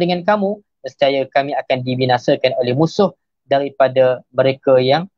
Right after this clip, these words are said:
berada dalam negeri kami ini." Allah Ta'ala berkata, "Tidakkah mereka sedar bahawa kamilah yang menempatkan mereka di tanah haram ini, Makkah, yang aman, yang diberi kepada mereka kedatangan pelbagai jenis buah-buahan yang merupakan rezeki daripada sisi kami?"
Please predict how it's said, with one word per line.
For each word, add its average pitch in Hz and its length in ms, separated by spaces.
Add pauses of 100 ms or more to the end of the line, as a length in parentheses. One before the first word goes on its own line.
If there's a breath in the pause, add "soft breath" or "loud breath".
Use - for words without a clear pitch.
(200)
berada 135 240
dalam 131 160
negeri 135 240
kami 123 400
ini." 110 80 (400)
Allah 120 160
Ta'ala 127 400
berkata, 131 640 (240)
"Tidakkah 135 400
mereka 131 320
sedar 147 400
bahawa 131 240
kamilah 156 560
yang 143 160
menempatkan 131 480
mereka 131 320
di 127 160
tanah 127 160
haram 127 320
ini, 127 80
Makkah, 160 400 (320)
yang 139 320
aman, 139 320
yang 135 80
diberi 143 400
kepada 135 320
mereka 135 400
kedatangan 131 480
pelbagai 156 480
jenis 139 240
buah-buahan 131 480 (480)
yang 143 160
merupakan 143 400
rezeki 196 520 (280)
daripada 139 400
sisi 131 320
kami?" 117 240